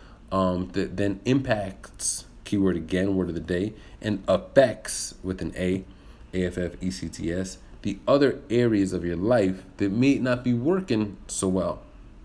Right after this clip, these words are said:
So instead of, a lot of times if it's not working so well, we, we go to the area like, "Oh, I need, I need to make that work, focus on that, focus on that." But let's do this.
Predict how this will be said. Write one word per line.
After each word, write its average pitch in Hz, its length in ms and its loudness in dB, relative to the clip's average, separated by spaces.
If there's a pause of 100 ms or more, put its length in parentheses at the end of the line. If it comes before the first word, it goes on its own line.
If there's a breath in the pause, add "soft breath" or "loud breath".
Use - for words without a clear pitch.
(100)
So - 200 0
instead 113 240 4
of, 127 180 4 (300 loud breath)
a - 20 4
lot 160 140 4
of - 40 -8
times 143 220 6
if 120 80 4
it's 110 100 -4
not 117 200 4
working 113 240 2
so - 100 -2
well, 101 160 2
we, 98 120 0
we 95 160 -2
go 107 200 2
to 107 140 0
the 98 120 0
area 98 200 2
like, 90 120 -2
"Oh, 101 360 4
I 104 100 -2
need, 107 220 -2
I - 20 -4
need 110 120 2
to 110 40 2
make 107 220 -2
that 104 100 0
work, 104 240 -2
focus 101 240 -6
on 107 80 -2
that, 98 160 -4
focus 95 180 -6
on 98 100 0
that." 95 140 -2 (280 loud breath)
But 107 60 -2
let's 147 200 2
do 143 160 4
this. - 400 -2